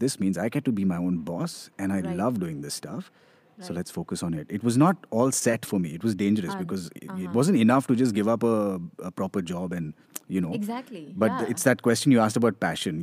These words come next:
Speaker 1: Ye jab
Speaker 2: Haan.
Speaker 1: aag lag jati hai, then you're like, "Nahi yaar,
Speaker 2: <laughs>
Speaker 1: let's just jump and see what
Speaker 2: Uh-huh.
Speaker 1: happens," you know.
Speaker 2: Haan. Acha.
Speaker 1: Yeah.
Speaker 2: Very interesting because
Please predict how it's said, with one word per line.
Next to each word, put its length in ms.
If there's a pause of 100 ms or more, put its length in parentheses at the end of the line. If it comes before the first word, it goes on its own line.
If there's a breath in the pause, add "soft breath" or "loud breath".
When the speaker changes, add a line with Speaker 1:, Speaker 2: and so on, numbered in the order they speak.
Speaker 1:
Ye 140 (100)
jab 120
Speaker 2:
Haan. 240 (180)
Speaker 1:
aag 160
lag 180
jati 220
hai, 100
then 120
you're 120
like, 200
"Nahi 140
yaar, 360 (120)
Speaker 2:
<laughs> 140
Speaker 1:
let's 240
just 140 (100)
jump 280 (320 soft breath)
and 220
see 160
what 100
Speaker 2:
Uh-huh. 140
Speaker 1:
happens," 340 (240)
you 80
know. 160
Speaker 2:
Haan. 160 (440)
Acha. 120
Speaker 1:
Yeah. 140 (680 soft breath)
Speaker 2:
Very 160
interesting 540
because 240